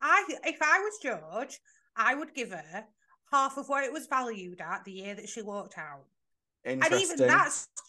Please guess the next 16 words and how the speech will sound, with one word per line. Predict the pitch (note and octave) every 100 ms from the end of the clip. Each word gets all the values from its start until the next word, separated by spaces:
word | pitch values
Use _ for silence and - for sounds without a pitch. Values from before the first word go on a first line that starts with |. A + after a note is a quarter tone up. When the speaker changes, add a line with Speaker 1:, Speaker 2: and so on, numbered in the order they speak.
| -
Speaker 1:
even | D4 F4 F4 C#4
that's | E4+ C#4 -
being | B3 G#3+ G3+
generous, | G#3 A#3+ A#3
to | B2 A#2+ A2
be | A2+
Speaker 2:
Generous, |
Speaker 1:
honest | - A#3 -
Speaker 2:
yeah. | B2+ C4+
Speaker 1:
with |
you. | F3 E3 D#3+ G#3+ -
Speaker 2:
Yeah. | - A#2 A#2 -
Speaker 1:
Because | C#4 C#4 D4+ D4 B3+ - _ _ _ _ -
she's | - D4+
not | E4 C#4+
worked, | F#4+ G4